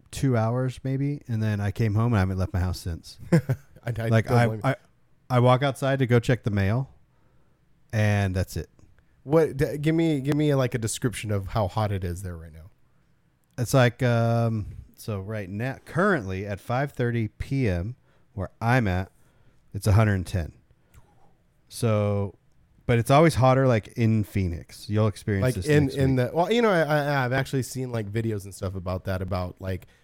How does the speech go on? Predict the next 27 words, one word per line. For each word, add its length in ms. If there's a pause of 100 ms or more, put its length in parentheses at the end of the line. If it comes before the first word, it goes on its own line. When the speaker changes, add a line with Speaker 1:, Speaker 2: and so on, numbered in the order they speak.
(100)
Speaker 2:
how 260
the 340 (260)
interior 680
of 100
the 80
city 240
is 100
always 180
much 180
hotter 240
'cause 120
they 80
don't 120
have, 100
like, 120
much 200
greenery 540
and 140
trees 340
and 120
stuff. 220
It's 100
a 40
lot 80
more 100
concrete 380
Speaker 1:
Yeah. 60